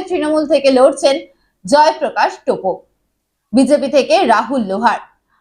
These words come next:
আরএসপি থেকে পদম ওরাও ও কংগ্রেস থেকে বিকাশ চম্পনি। দু হাজার একুশ সালে এই আসন থেকে ঊনত্রিশ হাজার ভোটে এগিয়ে বিধায়ক হয়েছিলেন বিজেপির মনোজ টিগ্গা।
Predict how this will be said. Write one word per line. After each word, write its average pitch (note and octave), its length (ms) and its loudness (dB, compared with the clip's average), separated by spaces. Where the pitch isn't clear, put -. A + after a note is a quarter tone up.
আরএসপি A4+ 540 0
থেকে C#4 240 0
পদম D4+ 360 2
ওরাও G3 240 0
ও - 20 4
কংগ্রেস F4 400 0
থেকে C4+ 220 0
বিকাশ A#3 280 0
চম্পনি। F#3+ 500 -6
দু D4 160 4
হাজার A#4+ 220 0
একুশ A#4 220 2
সালে A#4 180 2
এই F#4 80 -2
আসন G4+ 240 -4
থেকে G#4 200 -6
ঊনত্রিশ F#4 520 -4
হাজার E4 340 2
ভোটে C#4 260 0
এগিয়ে A3+ 260 0
বিধায়ক G3 400 0
হয়েছিলেন B3+ 340 0
বিজেপির C4 440 0
মনোজ G3 320 -4
টিগ্গা। F#3+ 300 -2